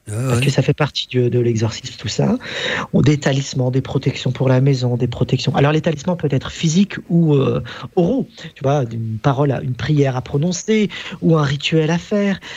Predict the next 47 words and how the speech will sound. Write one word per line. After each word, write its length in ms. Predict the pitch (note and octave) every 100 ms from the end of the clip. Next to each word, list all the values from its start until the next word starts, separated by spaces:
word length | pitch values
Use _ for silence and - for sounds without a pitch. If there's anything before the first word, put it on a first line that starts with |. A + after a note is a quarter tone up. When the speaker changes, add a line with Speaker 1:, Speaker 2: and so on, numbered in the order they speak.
| - -
Speaker 2:
euh, 220 | C#3 C#3
ou 160 | D#3+ D3+
un 60 |
véritable 460 | C#3 D#3+ D#3+ D#3+ C#3
talisman, 400 | - C3+ - F3+ E3+
un 160 | C3
objet 260 | D3 C3+ D3+
protecteur 560 | - C#3+ D3+ - F3+ E3+
qu'elle 140 | C3+
devait 240 | C3 B2
porter 280 | B2+ - -
sur 300 | C3+ - F3+
elle, 180 | G3+ G3
ou 120 | E3+ E3
rentrer 380 | - D3 -
dans 100 | C3+
la 120 | B2+ C#3
maison. 260 | F#3 A3 A3 - -
C'est-à-dire, 260 | D3 G#3+
on 100 | C#3
crée 340 | C3+ - D#3 F3+
un, 240 | E3 C3+ - - - _ - C#3
le, 180 | D3+ F3
au 160 | E3+ E3
maximum 840 | E3 G#3+ - - F#3 E3 E3+ G#3+
une 200 | - D#3
sécurité 720 | C#3 G#3+ - F3 D#3+ - E3
pour 180 | F3 D3
que 100 | -
la 80 | C3+
personne 280 | A#2+ C3 D#3+
puisse, 280 | - C#3+ -
euh, 140 | A#2+ A2 - -
être 260 | D3+ - B2
bien. 260 | A2+ C3+ - - A3 G#3+
Et 120 | - C#3
franchement, 580 | - A3 - A3 F4+ -
c'est 160 | - C#3
déjà 240 | D#3+ B3+
arrivé 320 | A3+ F3+ C4+ -
où 100 | G3+
c'était 180 | - F3+ A#3+
encore 240 | A#3 B3
plus 160 | - C4+
grave 400 | - - - -
que 120 | -
ça. 240 | - A2